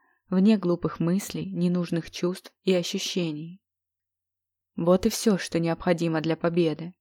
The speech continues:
которой, похоже, не бывать.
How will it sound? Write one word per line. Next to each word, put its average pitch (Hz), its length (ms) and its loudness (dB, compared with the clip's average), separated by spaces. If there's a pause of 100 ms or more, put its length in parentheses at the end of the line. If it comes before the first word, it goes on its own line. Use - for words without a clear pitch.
(920)
которой, 190 560 2
похоже, 160 560 2
не 170 120 0
бывать. 165 560 -2